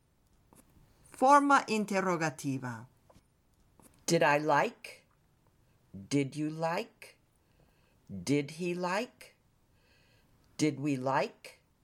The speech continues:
Speaker 2: Did you like? Did they like?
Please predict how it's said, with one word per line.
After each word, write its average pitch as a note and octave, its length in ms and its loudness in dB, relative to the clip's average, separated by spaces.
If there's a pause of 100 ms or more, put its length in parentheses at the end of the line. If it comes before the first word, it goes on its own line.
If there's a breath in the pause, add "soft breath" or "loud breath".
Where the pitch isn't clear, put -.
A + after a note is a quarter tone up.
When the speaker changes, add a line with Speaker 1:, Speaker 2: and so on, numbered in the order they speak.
(540)
Speaker 2:
Did G#3 220 -2
you C4+ 160 0
like? B2 560 -4 (880)
Did C3 200 0
they A#2+ 200 2
like? F2+ 580 -8